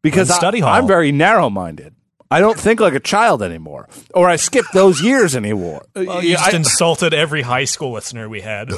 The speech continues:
Speaker 1: No, I'm not. I'm insulting myself. I'm saying that they're, they're their own thing. I'm just asking how they relate to the show.
Speaker 2: All right.
Speaker 1: Because it's like, uh, we're talking about what's like the, it's, this is like if the Man Show was funny. This w-, is like
Speaker 2: <laughs>
Speaker 1: if,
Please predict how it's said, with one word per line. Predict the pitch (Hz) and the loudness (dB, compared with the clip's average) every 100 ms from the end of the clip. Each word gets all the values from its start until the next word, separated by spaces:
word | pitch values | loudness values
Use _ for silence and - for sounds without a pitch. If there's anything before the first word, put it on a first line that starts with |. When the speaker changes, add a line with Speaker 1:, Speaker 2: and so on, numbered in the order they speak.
| - - _ | -12 -16 _
Speaker 1:
No, | 190 254 254 | 0 4 4
I'm | 156 175 | 2 2
not. | 233 240 | 2 2
I'm | 151 | 0
insulting | 160 - 214 214 202 | -2 2 2 2 0
myself. | 196 185 233 233 147 | 0 2 4 4 2
I'm | 127 151 | -4 -4
saying | 208 226 214 | 0 0 0
that | 180 - | -2 0
they're, | 196 180 | -2 0
they're | 165 208 208 | 0 2 2
their | 185 185 | 2 2
own | 175 165 | 0 -2
thing. | 226 214 | -2 0
I'm | 156 | -2
just | 135 - | -4 -2
asking | 139 156 - 151 | -2 0 -2 -2
how | 139 | 0
they | 139 139 | 0 0
relate | 123 123 180 185 | 0 2 0 0
to | - | -6
the | 113 | -8
show. | - - 226 92 - _ _ _ _ 104 | -4 -2 0 -2 -8 _ _ _ _ -10
Speaker 2:
All | 113 | -8
right. | 90 101 | -8 -6
Speaker 1:
Because | 160 - 269 240 170 | -6 0 2 2 2
it's | - | -2
like, | 151 123 104 | -2 -2 -2
uh, | 120 101 104 | -2 0 0
we're | 143 180 170 | 2 2 0
talking | - - 131 127 | -4 -2 0 2
about | 131 156 196 | 4 2 2
what's | 185 170 | 2 0
like | 170 | -4
the, | 156 - - - | -6 -10 -10 -2
it's, | 208 - - - - | -2 -4 -12 -12 -4
this | 247 - | -2 -2
is | 226 | -2
like | 220 233 226 | 0 0 0
if | 220 | -2
the | 208 | -2
Man | 202 208 208 202 | -2 0 0 -2
Show | - 202 | 2 2
was | 175 - | 2 0
funny. | - 185 - 101 - - 151 147 | 2 2 2 -4 -12 -20 -18 -4
This | 175 214 - | 0 2 2
w-, | 214 233 | 0 2
is | 208 190 170 | 2 2 4
like | 196 190 226 | 4 4 2
Speaker 2:
<laughs> | |
Speaker 1:
if, | 220 - 214 185 269 | 0 2 4 4 4